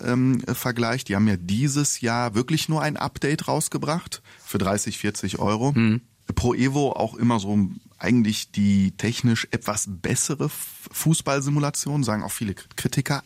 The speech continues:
Speaker 1: aber da hast du dann irgendwelche Fantasienamen-Spieler
Speaker 2: Mhm.
Speaker 1: oder auch, auch die Vereinslizenzen hast du nicht.
Speaker 2: Mhm.
Speaker 1: Und es ist einfach geil, wenn du mit deinem Lieblingsclub,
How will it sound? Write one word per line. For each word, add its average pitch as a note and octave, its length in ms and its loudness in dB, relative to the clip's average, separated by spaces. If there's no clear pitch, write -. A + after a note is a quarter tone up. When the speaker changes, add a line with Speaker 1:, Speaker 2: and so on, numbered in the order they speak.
Speaker 1:
aber C#3 480 2
da F#2 120 0
hast G2+ 180 0
du C3+ 60 0
dann A#2+ 160 4
irgendwelche B2 320 2
Fantasienamen-Spieler G2+ 1300 2
Speaker 2:
Mhm. - 60 -4
Speaker 1:
oder F2 260 2
auch, - 180 -2
auch - 160 -4
die F#2 240 0
Vereinslizenzen F#2+ 960 0
hast - 160 -4
du - 40 2
nicht. F2 280 4
Speaker 2:
Mhm. G#2 260 4
Speaker 1:
Und A2+ 140 4
es A#2 120 0
ist - 380 -2
einfach C3 300 -2
geil, A#2+ 260 0
wenn G#2+ 80 2
du A2 60 2
mit G#2+ 160 2
deinem F#2 180 2
Lieblingsclub, B2+ 800 2